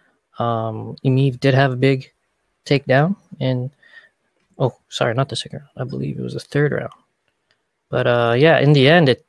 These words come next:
turned into some crazy technical brawl. And, um, you know, Emeev got it. He won the scorecards. He had the takedowns,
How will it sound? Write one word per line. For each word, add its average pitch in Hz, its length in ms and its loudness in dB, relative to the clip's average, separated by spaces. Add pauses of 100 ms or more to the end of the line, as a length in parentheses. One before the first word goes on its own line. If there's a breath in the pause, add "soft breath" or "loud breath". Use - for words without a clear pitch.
turned 139 280 2
into 120 460 -2
some 123 260 -4
crazy 143 640 -2 (100)
technical 127 440 -6
brawl. 120 380 -6 (720 soft breath)
And, 117 340 -8
um, 117 560 -8 (1120)
you 139 80 -6
know, 123 200 -2
Emeev 131 360 -2
got 131 240 0
it. - 200 -2
He 131 180 -6
won 131 180 -4
the 120 60 -6
scorecards. 131 760 -2
He - 100 -8
had 120 100 -6
the 120 60 -10
takedowns, 117 640 -6